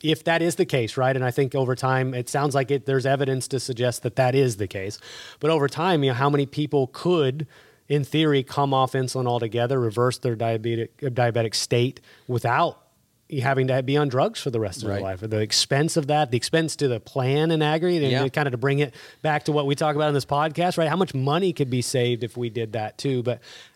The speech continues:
Speaker 1: how do you, you think you infuse that on a group scale into an employer, right? Or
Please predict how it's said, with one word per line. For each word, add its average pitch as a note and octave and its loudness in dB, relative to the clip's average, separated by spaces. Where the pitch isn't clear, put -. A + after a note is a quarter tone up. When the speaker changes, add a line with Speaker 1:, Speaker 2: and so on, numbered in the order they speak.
Speaker 1:
how F3+ 0
do G3+ -2
you, A3+ -2
you F3+ -4
think G3 0
you G3 0
infuse E3+ -2
that D#3 4
on C#3+ 4
a B2+ 0
group C3 0
scale C#3+ 4
into D3+ 2
an D3 2
employer, C3+ 0
right? A2+ -8
Or A#2 0